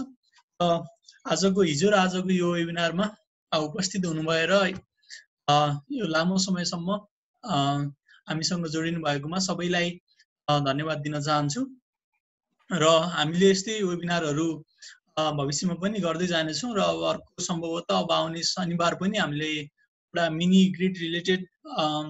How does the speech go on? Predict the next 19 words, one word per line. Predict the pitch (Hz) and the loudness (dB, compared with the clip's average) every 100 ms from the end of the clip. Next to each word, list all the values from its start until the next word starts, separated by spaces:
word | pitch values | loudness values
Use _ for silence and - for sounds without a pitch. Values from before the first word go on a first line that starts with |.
| 147 - _ _ | -12 -18 _ _
वेबिनार | 165 160 156 | -6 -2 0
हुन्छ | 151 151 | -2 0
होला। | 185 143 151 | 0 2 2
अ, | 214 - _ _ - _ - | 0 -4 _ _ -20 _ -14
त्यसको | 165 180 185 | -6 -4 -2
पनि | 175 202 190 | -2 0 0
हामीले | 143 147 151 147 147 | 0 0 0 -4 -6
Facebook | - 170 - 190 | -6 -4 -4 -4
पेज | - 180 170 | -2 -2 -2
मार्फत | 156 151 208 | -4 -2 -2
हामीले | 180 147 151 | -2 0 0
एनाउन्स | 147 151 147 | -2 -2 -2
गर्नेछौँ | 151 147 143 156 | -2 -2 -6 -8
छिट्टै। | 156 151 262 - _ - - - _ 160 | -6 0 0 -2 _ -20 -20 -20 _ 0
अ, | 160 170 190 _ - - 190 _ _ _ _ _ _ _ _ _ 185 | 0 0 -4 _ -8 -6 -8 _ _ _ _ _ _ _ _ _ -6
र, | 160 175 196 190 - - _ _ _ _ - | 0 4 4 2 -6 -20 _ _ _ _ 0
अ, | 156 156 160 151 147 _ - - _ - - - - _ _ _ _ _ _ _ _ - | 4 4 2 -2 -10 _ -20 -20 _ -12 -10 -10 -16 _ _ _ _ _ _ _ _ -12
आजको | 165 202 208 208 196 _ 202 | 0 4 4 2 -4 _ 0
यो | 196 196 196 | 4 6 6